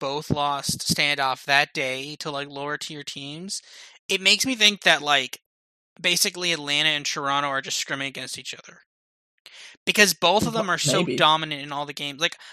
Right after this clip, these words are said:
Speaker 1: I'm almost wondering if they're just, like, secret-, I'm not sure if it's secretly or not. I, I don't know if, how they talk about this, but I almost wonder if literally just Atlanta and Toronto are just playing each other constantly. Because the thing is, if you're playing against the best,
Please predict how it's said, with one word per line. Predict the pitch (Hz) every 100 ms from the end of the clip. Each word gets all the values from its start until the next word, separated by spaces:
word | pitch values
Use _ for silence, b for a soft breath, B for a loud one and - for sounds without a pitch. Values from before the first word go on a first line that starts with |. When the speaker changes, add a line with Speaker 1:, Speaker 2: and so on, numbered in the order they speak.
| B -
Speaker 1:
I'm | 190
almost | 202 285 262 165
wondering | 175 170 165
if | 151 -
they're | 156 156
just, | 165 -
like, | 143
secret-, | - - 160 165 -
I'm |
not | 180 185
sure | 170
if | 160
it's | -
secretly | - 151 151 135 139
or | 135
not. | 131 131 139 139
I, |
I | 143
don't | 139
know | 139 143
if, | 139 - - -
how | - 156
they | 143
talk | 139 147
about | 151 143
this, | 143 -
but | 147 135 _ B B B -
I | 185
almost | 196 220 220 202
wonder | 170 170 170
if | 151 -
literally | 151 160 165 160
just | 156
Atlanta | 170 147 143 151 156
and | 139
Toronto | - 147 143
are |
just | 139 - -
playing | 165 151
each | 143 151
other | 143
constantly. | 151 143 156
Because | 147 151
the |
thing | 185 185
is, | 165
if | -
you're | 175
playing | - - 190 208
against | 190 175
the | 170
best, | - 135 156 -